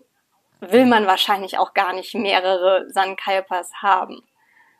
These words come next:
sondern wirklich ein Sankalpa für eine gewisse Zeit. Und, ähm, ja, die Frage, <laughs> wa-, wann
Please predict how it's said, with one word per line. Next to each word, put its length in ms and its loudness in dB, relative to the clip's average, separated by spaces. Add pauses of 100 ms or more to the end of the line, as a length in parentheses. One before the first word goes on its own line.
sondern 360 -10
wirklich 460 -6
ein 340 0
Sankalpa 600 0
für 140 -8
eine 100 -4
gewisse 460 -4
Zeit. 400 0
Und, 400 -8
ähm, 340 -6 (600)
ja, 80 2
die 120 0
Frage, 480 0
<laughs> 60 -10
wa-, 300 0
wann 520 -2